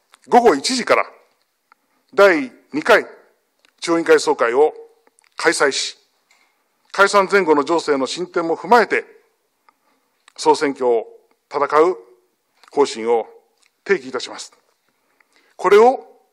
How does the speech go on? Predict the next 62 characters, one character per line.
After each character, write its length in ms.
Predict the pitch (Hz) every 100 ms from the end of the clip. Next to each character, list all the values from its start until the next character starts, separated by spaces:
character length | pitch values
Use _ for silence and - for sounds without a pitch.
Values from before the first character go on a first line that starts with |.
| _ _ _
全 260 | - 302 285
国 260 | - 180
一 80 | 165
斉 260 | - 277 262
決 240 | 233 -
起 40 |
集 220 | - 233 202
会 240 | 143 113 - _ _
と 100 | -
し 60 | 160
て 160 | 151 139
位 40 |
置 140 | 127
づ 100 | 156 139
け、 140 | 113 - _ _ _ _ _ _ _ _ _ -
総 160 | 160
選 160 | 156 156
挙 100 | 147
勝 220 | 143 147
利 40 |
の 200 | 127 143 269
一 220 | - 220
大 140 | 254
跳 240 | 233 - 220
躍 180 | 208 190
台 180 | 170
に 160 | 165 202 - _ _ _ _
し 100 | -
て 80 | 139
い 60 | 127
き 40 |
た 120 | -
い 80 | -
と 260 | - - - _
思 140 | 120 123
い 40 |
ま 120 | 110
す。 180 | - - _ _ _ _ _ _ _ _ _ _ _ _ _ _ _ _ _ _ - _ _ _ -
選 180 | - 240
挙 100 | 254
勝 180 | 277
利 60 | 220
の 80 | 151
た 100 | 143
め 80 | 135
に 60 |
は 140 | 120 101 - _ _ _ _ _ _ _ _
資 100 | -
金 160 | 196 156
が 100 | 131
必 160 | -
要 80 | 170
で 80 | 151
す。 140 | - - _ _ _ _ _ _ _ _ _ _ _
選 200 | - 226
挙 120 | 233 226
勝 240 | 220 240
利 60 | 180
の 80 |
た 100 | 151
め 100 | 147
の 240 | 139 165